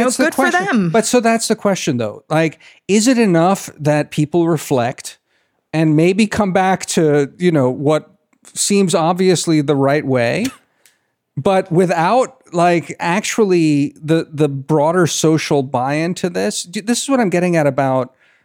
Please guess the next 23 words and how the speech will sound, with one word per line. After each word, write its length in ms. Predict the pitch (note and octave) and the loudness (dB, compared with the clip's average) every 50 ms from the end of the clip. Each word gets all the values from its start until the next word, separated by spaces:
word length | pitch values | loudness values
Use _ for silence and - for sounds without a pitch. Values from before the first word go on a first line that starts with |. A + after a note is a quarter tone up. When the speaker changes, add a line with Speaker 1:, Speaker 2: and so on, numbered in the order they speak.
| _ _ _ _ _ _ _ _ _ _ _ _ _ _ _ _ - | _ _ _ _ _ _ _ _ _ _ _ _ _ _ _ _ -8
Speaker 1:
that 180 | E3 D3+ D#3+ D3+ | -4 -2 0 0
I 80 | D#3 | 0
don't 160 | C#3+ D#3+ E3 D#3 | 2 2 2 2
have 180 | D#3 D3 C3 | 2 2 0
faith 380 | - - D3 C#3 C#3 C3+ - - | -2 -2 0 0 0 0 0 0
in, 180 | C#3+ B2 B2 B2+ | 0 0 0 -2
in 220 | - C3+ A#2+ A#2+ A#2 | -2 -4 -4 -4 -4
sort 220 | - - C#3 B2 | -2 -2 0 0
of, 240 | A#2+ A#2+ A2+ - - | 0 -2 -2 -2 -2
Speaker 2:
I 60 | A#3+ | -2
Speaker 1:
you 60 | - | 0
Speaker 2:
think 100 | C#4 C#4 | 0 0
Speaker 1:
know, 60 | C4 | 0
Speaker 2:
that 120 | B3 D4 C4+ | 0 0 0
if 60 | C4 A3+ | 0 0
Speaker 1:
discourse. 200 | B3+ A3 G#3+ G3 | 0 0 0 0
Speaker 2:
enough 400 | - - G#3 A#3+ A3+ F#3+ - - | 0 0 0 -2 -2 -4 -4 -2
people 500 | - B3+ C4+ - - A3+ A#3 - C4 B3 | -2 -2 -2 0 -2 -2 0 0 0 0
<laughs> 80 | F3 | 0
get 220 | - B3 B3+ - - | -2 -4 -4 -4 -4
here, 260 | - G#3+ F3+ E3+ E3+ | -4 -2 0 0 0
then 240 | E3 - F3+ F#3 F3+ | 0 -2 -4 -4 -4
you 200 | F3+ F3+ F3 | -4 -6 -6